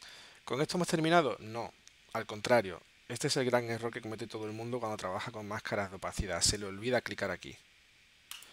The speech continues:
Clicar aquí significa volver al mundo real. Mientras estés aquí, estás como en el mundo de la máscara.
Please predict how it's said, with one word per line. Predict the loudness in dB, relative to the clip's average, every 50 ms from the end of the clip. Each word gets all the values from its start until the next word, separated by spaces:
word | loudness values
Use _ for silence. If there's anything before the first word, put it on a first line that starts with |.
| -20 -20 -20 -20 -20 -14 _
Clicar | -4 4 6 10 10
aquí | 10 10 8 2 4 4
significa | 4 4 4 0 -2 -2 -2 0 6 8 8
volver | 8 8 2 2 4 4
al | 4 4
mundo | 2 -2 -4 -4 -4 -4
real. | -2 2 2 2 2 2 -2
Mientras | -6 -6 -2 0 0 0
estés | 0 -2 -2 0 0
aquí, | 0 0 0 -2 -2 -2 -4 -10 -14 -12
estás | -10 -6 -4 -6 -4
como | -4 -6 -4 -4
en | -4 -4
el | -4 -4
mundo | -6 -6 -2 0 2
de | 2
la | 2 2 0
máscara. | 0 -2 -2 -2 -4 -4 -4 -4 -4 -6